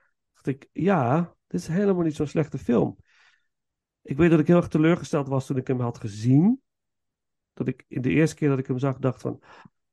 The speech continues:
"Wauw, oké." <laughs> Weet je, "Oké, alright. Ik moet maar nog een keer <laughs> volgende week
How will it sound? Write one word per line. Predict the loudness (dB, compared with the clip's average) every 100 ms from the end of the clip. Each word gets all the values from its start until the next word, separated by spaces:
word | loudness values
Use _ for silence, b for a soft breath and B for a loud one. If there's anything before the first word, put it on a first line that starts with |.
| _
"Wauw, | -8 -4 -2 -2 -2
oké." | -2 -4 _ 0 2 2 2 -2
<laughs> |
Weet | 0 4 4 4
je, | 0 -2 b b b _
"Oké, | -4 -4 0 2 4 2 -2 b b _
alright. | 0 2 4 2 0 -8
Ik | -6
moet | -2 0
maar | 2 4
nog | 4
een | 2
keer | 0 0 0 0 -2
<laughs> | -2 -4 _ -4
volgende | 2 4 4 2
week | 4 2 -2